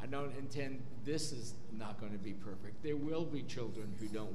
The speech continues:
wear their mask right and have dirty masks and do all those things that they did last year. But last year we didn't have near the numbers,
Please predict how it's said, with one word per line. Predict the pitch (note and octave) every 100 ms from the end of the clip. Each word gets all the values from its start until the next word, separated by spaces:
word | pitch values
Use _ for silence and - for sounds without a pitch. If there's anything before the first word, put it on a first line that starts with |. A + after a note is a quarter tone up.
| G#2
wear | G2+
their | G#2 G#2
mask | G2+ G#2 - G#2+
right | G2+ G#2 G2+
and | G#2 G2 - - - -
have | A2 G#2+
dirty | A#2 A2+ A2+
masks | A2+ G#2 G2+ G2+ G2+ G#2
and | G2 G2
do | A2+
all | G#2+ C#3 D#3+
those | E3 D#3+
things | - C#3 C#3 -
that | A#2
they | A#2 A#2+
did | A#2 A#2
last | A2 A2 A2 -
year. | F2+ E2 F2 - - - - -
But | A#2
last | C3 D3 D#3 D#3
year | C#3+
we | C3+ C3+
didn't | C3+ C3
have | C3 B2 B2
near | C3+ C3+
the | C3+ A#2+
numbers, | A2+ G#2+ G2+ F#2 - -